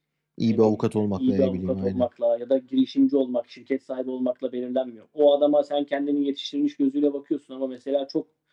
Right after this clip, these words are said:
Speaker 2: zor bir durumda, işte bir, öyle bir olay sırasında şahit oluyorsun mesela. Diyorsun ki, "Bu adam bunu yaptı mı gerçekten?"
Speaker 1: Abi
Speaker 2: Yani
Speaker 1: biz ne
Speaker 2: tahmin
Speaker 1: insanlar
Speaker 2: etmezdik
Speaker 1: tanıdık.
Speaker 2: diyorsun.
Speaker 1: Bizde, bizden on yaş büyük, annesini alıp yanımıza gelenler tanıdık ya.
Speaker 2: Evet. Ve o yüzden kendini yetiştirmek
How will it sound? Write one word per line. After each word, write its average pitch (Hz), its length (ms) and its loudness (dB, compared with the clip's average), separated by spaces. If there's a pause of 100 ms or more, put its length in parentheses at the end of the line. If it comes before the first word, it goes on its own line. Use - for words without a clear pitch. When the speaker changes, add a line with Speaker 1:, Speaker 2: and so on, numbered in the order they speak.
(240)
Speaker 2:
zor 139 220 4
bir 127 120 2
durumda, 120 440 -4
işte 123 240 -12
bir, 131 200 -2 (200)
öyle 143 220 4
bir 143 40 -6
olay 143 300 6
sırasında 139 480 0
şahit 139 380 0
oluyorsun 113 360 -10
mesela. 131 440 -2
Diyorsun 135 240 -8
ki, 120 120 -20
"Bu 123 140 -4
adam 127 180 -4
bunu 127 120 0
yaptı 123 320 -4
mı 123 80 -2
gerçekten?" - 500 -20
Speaker 1:
Abi 101 200 -2
Speaker 2:
Yani - 60 -2
Speaker 1:
biz 107 100 -6
ne 110 80 2
Speaker 2:
tahmin 120 80 4
Speaker 1:
insanlar 113 280 0 (140)
Speaker 2:
etmezdik 135 120 4
Speaker 1:
tanıdık. 107 300 0
Speaker 2:
diyorsun. - 260 -20 (100)
Speaker 1:
Bizde, 104 480 2
bizden 113 280 0
on 113 180 2
yaş 110 320 0
büyük, 120 220 -4
annesini 110 420 0
alıp 104 260 -2
yanımıza 101 400 2
gelenler 95 540 0
tanıdık 87 360 -6
ya. - 140 -2 (200)
Speaker 2:
Evet. 123 260 -4 (420)
Ve - 300 0 (260)
o 151 140 4
yüzden 170 500 -2
kendini 151 420 4
yetiştirmek 156 500 0